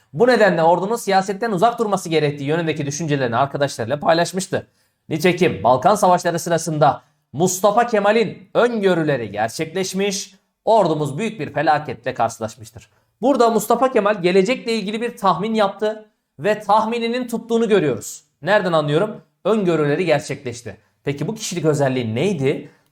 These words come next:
Tabii ki de ileri görüşlülüktü arkadaşlar. İleri görüşlülükten başka bir şey de zaten buraya olmayacak.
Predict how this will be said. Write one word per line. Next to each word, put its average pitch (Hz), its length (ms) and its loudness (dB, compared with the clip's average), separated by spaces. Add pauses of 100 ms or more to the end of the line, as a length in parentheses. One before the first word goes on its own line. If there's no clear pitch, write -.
(160)
Tabii 190 280 0
ki 117 160 -4
de 139 380 2 (380)
ileri 175 800 2
görüşlülüktü 147 840 2
arkadaşlar. 117 680 0 (320)
İleri 220 320 2
görüşlülükten 185 600 0
başka 185 300 -2
bir 170 40 -8
şey 170 220 -4
de 135 80 -2
zaten 147 400 0
buraya 131 220 -2
olmayacak. 165 600 0